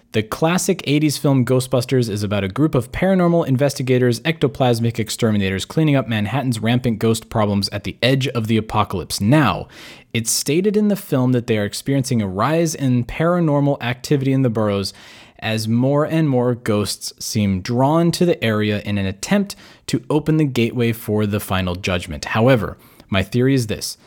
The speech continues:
The ghosts on their own would not have had enough power as they are to bring about the dimensional rift as seen in the film. Instead, it was the actions of the Busters and Mister Peck of the E P A that clinched it.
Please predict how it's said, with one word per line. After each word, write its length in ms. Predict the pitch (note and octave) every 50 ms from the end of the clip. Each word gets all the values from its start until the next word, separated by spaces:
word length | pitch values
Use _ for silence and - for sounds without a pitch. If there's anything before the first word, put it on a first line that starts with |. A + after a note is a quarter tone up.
| - - - _ -
The 100 | - A2
ghosts 540 | G#2+ A2+ A#2+ D3 D#3 G3 G#3+ G3+ - - - -
on 160 | D3 D#3 D3+ D3+
their 180 | D3 D3+ - -
own 380 | D#3 F#3+ G#3 F#3 D3+ C#3 B2
would 180 | A#2 A2+ G2+ F#2+
not 340 | G2 G2+ A#2 C#3+ F3+ G3 -
have 340 | - - F#3+ F3+ F3 E3+
had 340 | - - - D3+ C3+ C3+ C3+
enough 360 | - - B2+ A#2 G#2 - - -
power 560 | - - - A3+ A#3 F3 A2+ G2 F#2+ G2 - -
as 200 | G2+ G#2 G#2 G#2+
they 160 | A2+ A2 G#2+ -
are 440 | - - F3 D#3+ B2 A2 A2 A2+ A2+ - - - - - - _ _ _ -
to 160 | - - B2+
bring 380 | A#2 A#2 B2 B2 B2+ D3 E3 F3+
about 340 | F3 C#3+ B2+ C3+ B2+ - -
the 60 | B2
dimensional 460 | G#2+ A2 G#2 A#2 B2+ B2 - D3+ B2+
rift 300 | A2+ A2 G#2 G2 - - -
as 160 | G2+ G2+ -
seen 240 | - - C3 B2+ A#2+
in 80 | A#2
the 80 | A2+ A2
film. 260 | A2+ - G2+ F2+ F#2 -
Instead, 760 | - G2+ - - - - - - A3 F3 A2 G#2 F2+ - - - - - - -
it 200 | - G#2 G#2 G2
was 140 | A#2 A2 G#2
the 120 | A2 G2+ -
actions 420 | - G#2+ A2+ - - A#2+ G#2+ G2
of 100 | G2 F2+
the 100 | F2+ G2
Busters 640 | F2+ - - B2 C3 - - E3 E3 E3 D#3 D3+ - -
and 160 | G#2 G2 G2
Mister 240 | F#2+ F2 - - F#2
Peck 260 | - - F3+ F3+ -
of 120 | E3 E3 E3
the 160 | D3+ - D#3
E 60 | D#3
P 220 | - - - B2 A2
A 120 | G#2 G2+
that 160 | F#2+ - -
clinched 420 | - - - B2+ A2+ A2 - - -
it. 180 | - - -